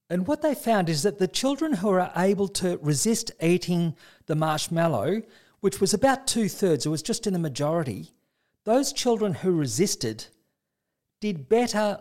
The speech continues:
later in life, in early adult life, in things like work, school, and socially.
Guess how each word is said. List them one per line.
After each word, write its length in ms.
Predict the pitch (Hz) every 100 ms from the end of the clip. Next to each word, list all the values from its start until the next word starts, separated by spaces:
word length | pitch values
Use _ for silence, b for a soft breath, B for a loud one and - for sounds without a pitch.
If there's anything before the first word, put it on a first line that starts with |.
| -
later 440 | 160 214 240 220
in 120 | 226
life, 460 | 185 113 175 226 -
in 220 | - 160 -
early 320 | 160 185 175
adult 320 | 165 160 143
life, 520 | 139 131 208 - - _ _ _ _ _ _ -
in 120 | 165
things 380 | 165 - 185 165
like 300 | 170 160 156 - b b _
work, 520 | 143 170 175 175 - -
school, 680 | - - - 160 160 165 160
and 100 | 156
socially. 640 | 139 - 143 143 123 98